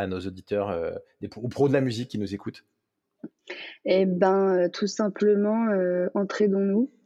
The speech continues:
Speaker 2: Je sais pas si ça se dit, entraidons-nous, mais, euh, entraidons-, enfin, il faut qu'on s'entraide. Il faut qu'on s'entraide, euh, à réaliser les choses et à, et à, et à se renseigner aussi, je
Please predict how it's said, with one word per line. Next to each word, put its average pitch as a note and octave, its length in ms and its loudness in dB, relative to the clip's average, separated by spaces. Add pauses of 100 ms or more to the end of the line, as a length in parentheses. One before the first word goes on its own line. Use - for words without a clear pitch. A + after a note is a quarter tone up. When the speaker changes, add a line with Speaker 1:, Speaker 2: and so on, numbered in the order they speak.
Speaker 2:
Je - 40 -20
sais - 60 -20
pas - 120 -4
si - 140 -2
ça G3+ 180 2
se F3 60 0
dit, A3 220 2
entraidons-nous, G3+ 600 2
mais, G3 280 2
euh, F3+ 120 -2 (880)
entraidons-, G#3 560 2
enfin, G3 180 2
il G3 100 2
faut B3 140 2
qu'on B3 140 2
s'entraide. G3+ 480 0 (160)
Il - 80 -14
faut A#3 160 4
qu'on G#3+ 160 0
s'entraide, G#3+ 560 2
euh, F#3 240 4 (160)
à F#3+ 120 4
réaliser A3+ 520 8
les A3 140 6
choses A#3 460 4 (120)
et A3 280 6
à, F#3 380 4 (400)
et G3 180 4
à, F#3+ 300 2 (800)
et G#3 80 8
à G3 80 8
se - 100 -6
renseigner A3+ 540 4
aussi, A3+ 400 0 (400)
je - 100 -14